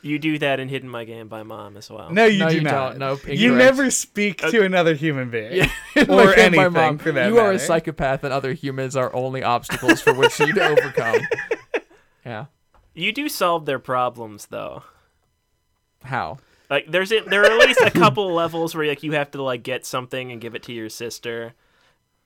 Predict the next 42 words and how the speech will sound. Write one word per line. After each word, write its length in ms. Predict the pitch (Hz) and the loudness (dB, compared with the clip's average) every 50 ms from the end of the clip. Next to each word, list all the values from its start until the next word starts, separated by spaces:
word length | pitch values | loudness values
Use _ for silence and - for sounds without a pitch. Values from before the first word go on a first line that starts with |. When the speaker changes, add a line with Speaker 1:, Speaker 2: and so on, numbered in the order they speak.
| _ _ _ | _ _ _
Speaker 1:
you 160 | - 135 131 | -10 -10 -8
know, 320 | 123 123 120 117 117 117 - | -6 -6 -6 -6 -6 -8 -8
like, 320 | - 117 113 113 110 _ - _ _ _ _ _ _ _ _ _ _ _ _ _ _ _ _ _ _ - | -8 -8 -8 -8 -10 _ -20 _ _ _ _ _ _ _ _ _ _ _ _ _ _ _ _ _ _ -8
and 240 | - 131 131 131 127 | -6 -6 -6 -6 -6
your 140 | 127 123 123 | -8 -8 -8
grandpa. 640 | 123 120 120 120 117 - 131 117 113 113 113 113 | -8 -8 -10 -10 -10 -8 -6 -6 -4 -4 -4 -6
Like, 180 | 113 110 117 117 | -6 -8 -8 -8
you 60 | 131 | -8
have 120 | 135 131 131 | -8 -8 -6
to, 60 | 127 | -6
like, 200 | 120 120 120 104 | -6 -6 -8 -8
get 240 | - 123 117 - _ | -10 -12 -12 -12 _
them 240 | - 123 120 117 117 | -10 -10 -10 -10 -12
things 680 | - 131 123 120 117 120 120 117 117 - - - - - | -10 -10 -8 -8 -10 -12 -14 -14 -14 -14 -14 -14 -14 -16
Speaker 3:
Okay. 400 | 131 - - 123 110 110 123 160 - _ - | -14 -10 -8 -8 -8 -8 -10 -12 -16 _ -12
Speaker 1:
in 100 | - 131 123 | -12 -10 -8
order 260 | 123 120 113 120 117 | -8 -8 -8 -8 -10
for 160 | 110 - 120 113 | -10 -10 -10 -8
them 240 | 113 113 110 110 | -8 -8 -10 -10
to, 140 | 107 - 120 | -10 -10 -10
like, 200 | 110 107 107 107 | -10 -10 -12 -12
give 200 | 104 110 107 104 | -14 -16 -16 -14
you 140 | 110 107 107 | -14 -14 -14
your 280 | 107 107 107 107 107 110 | -14 -14 -14 -14 -16 -16
D 240 | 117 113 110 110 | -16 -16 -14 -14
S 220 | 110 107 113 - - | -14 -14 -16 -16 -14
back. 500 | - 120 117 117 110 - - - _ _ _ _ _ _ _ _ - - - - - - - _ _ _ _ _ _ - | -10 -10 -10 -10 -12 -14 -18 -20 _ _ _ _ _ _ _ _ -20 -20 -20 -20 -20 -20 -20 _ _ _ _ _ _ -14
<laughs> 480 | 160 - _ _ _ _ _ _ _ - 359 349 _ _ _ _ _ _ _ - - - - - - - - - - - - | -14 -14 _ _ _ _ _ _ _ -12 -12 -12 _ _ _ _ _ _ _ -20 -20 -20 -18 -16 -16 -16 -18 -16 -10 -8 -4
And 100 | 139 147 | 0 2
I 80 | 156 214 | 2 2
feel 160 | - 214 202 | 4 4 4
like 140 | 190 175 165 | 4 4 2
there's 200 | - 175 165 165 165 | 2 0 0 0 -2
implied 480 | 143 139 - - 135 127 123 120 120 | -6 -6 -2 -2 -2 0 0 -2 -4
dialogue 540 | 107 117 113 113 110 110 107 107 110 107 107 110 | -6 -6 -6 -4 -4 -6 -6 -8 -8 -10 -10 -10
going 260 | 113 107 107 107 110 | -10 -10 -10 -12 -14
on 220 | 107 104 104 104 | -14 -16 -16 -16
there, 200 | 104 104 104 104 | -16 -16 -16 -16
even 240 | 107 110 104 98 107 | -16 -18 -18 -18 -18
though 140 | 110 107 107 | -16 -16 -16
we 200 | 107 110 110 110 | -16 -16 -16 -16
don't 280 | 107 110 107 107 101 | -14 -14 -14 -16 -18